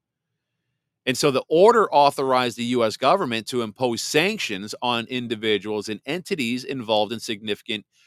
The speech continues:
human rights abuse or human trafficking or s-, you know, sex trafficking or any type of corruption. It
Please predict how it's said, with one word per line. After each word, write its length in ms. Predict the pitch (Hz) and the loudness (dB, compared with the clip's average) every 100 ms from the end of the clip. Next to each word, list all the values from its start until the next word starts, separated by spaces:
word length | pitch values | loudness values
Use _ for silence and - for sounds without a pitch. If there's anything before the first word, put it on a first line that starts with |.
| _ _ | _ _
human 240 | 113 117 | -10 -6
rights 260 | 143 185 202 | -2 -2 -2
abuse 420 | 160 123 80 - | -4 -4 -6 -10
or 120 | 80 | -14
human 260 | 80 92 131 | -12 -10 -4
trafficking 680 | 180 190 202 180 - 92 80 | 0 2 2 -2 -8 -10 -10
or 60 | |
s-, 220 | 82 - - | -10 -10 -8
you 100 | 110 | -8
know, 160 | 98 101 | -8 -6
sex 320 | - 180 - | -2 -2 -2
trafficking 560 | 180 143 - 98 85 | -2 -2 -2 -10 -12
or 160 | 90 98 | -8 -6
any 140 | 123 | -6
type 180 | 151 160 | -4 -6
of 80 | 156 | -6
corruption. 580 | - 156 180 208 208 - _ _ _ | -8 0 0 0 -6 -12 _ _ _
It 200 | 131 135 | 0 0